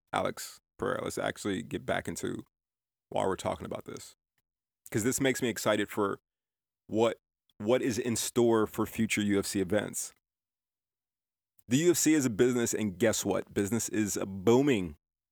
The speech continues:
A win over Strickland may not give Poatan a title shot, but it puts him much closer to catching Izzy before he makes his way out of the middleweight division.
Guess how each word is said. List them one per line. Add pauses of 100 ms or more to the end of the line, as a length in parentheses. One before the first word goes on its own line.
(560)
A
win
over
Strickland
may
not
give
Poatan
a
title
shot, (420)
but
it
puts
him
much
closer
to
catching
Izzy
before
he
makes
his
way
out
of
the
middleweight
division.